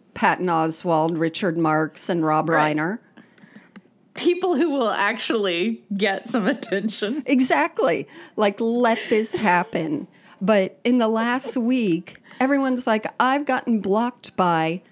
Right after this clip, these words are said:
Speaker 1: Scott Baio." So that has been my goal. I haven't told you about it yet and what I've done.
Speaker 2: Uh, and I like how you claimed in your TikTok thing to have had a small crush on him. He was my crush.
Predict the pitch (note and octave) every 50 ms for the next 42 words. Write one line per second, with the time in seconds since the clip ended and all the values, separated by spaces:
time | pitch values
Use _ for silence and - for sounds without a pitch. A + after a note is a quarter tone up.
0 | _ _ - - - - G3 E3+ - - - B3+ D#4 D#4+ G3 D3 - - - -
1 | - - B3 G#3 G3+ G#3 A3 A3+ A3+ - C4 A#3+ B3+ A#3 - - A3 G#3 G#3 G3
2 | F#3 E3+ E3 F3+ D#3+ D3 D3 C#3 B2+ - - F3 F3+ F3 G3 G3+ - - D4+ -
3 | A#3 A3 G#3 G#3 G#3 G3+ E3+ D#3 C#3+ - D3+ D3+ D#3 - - - D#3+ C#3+ C#3+ C3+
4 | - - F3 F3+ E3+ D#3+ E3+ F3 F3 F3+ F3+ F3+ F3+ A3 F#3+ E3 D3+ D3+ D#3 -
5 | - - F#3+ F#3+ F#3+ F#3 F#3 F3+ F3+ F3 F3 F3 E3+ - - - - C#4+ F#4 F4+
6 | E4 B3+ A3 G#3+ G#3+ A3+ A#3 A3+ A#3+ B3 A3+ G#3+ G3+ F#3+ - - A#3 G3+ G3+ G#3
7 | G3 G3+ F#3+ F#3 F3+ F3+ F3+ F3+ - G#3 F#3+ - - F#3 E3+ E3+ - - F3+ D#3
8 | D#3 D#3+ E3 E3 D#3+ - - E3+ D#3 D3+ D3+ D#3+ E3 E3 F3 F#3 F3+ D#3+ D3+ -
9 | - A3 F#3+ F3 D#3+ D#3+ - - G3+ G3+ G3+ - F3 D3+ D#3 E3+ D#3+ D3+ D#3 E3
10 | E3+ - - - - - _ - B3 C#4 E4 F4+ B3+ A#3 A3 F3+ F3+ G3 A3 A#3
11 | - - F3+ D3+ C3+ - - - - - - - - - -